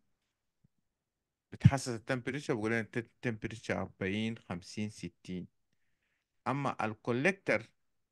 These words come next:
بحول لنا الكونفيرت داتا دي شنو؟ اللوجيكال انفورميشنز. يعني الداتا اللي بيجي من السنسرز،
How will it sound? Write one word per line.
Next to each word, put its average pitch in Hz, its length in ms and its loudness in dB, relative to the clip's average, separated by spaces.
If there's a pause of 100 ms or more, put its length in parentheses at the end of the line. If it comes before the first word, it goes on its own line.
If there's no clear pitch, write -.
(380)
بحول 110 440 0
لنا 143 200 4
الكونفيرت 120 640 2
داتا 123 340 4
دي 113 120 0
شنو؟ 110 240 -4
اللوجيكال 113 600 0
انفورميشنز. 90 800 -8 (1700)
يعني - 300 -6
الداتا 156 360 0
اللي 131 120 -10
بيجي 151 200 0
من 120 180 0
السنسرز، 135 800 -6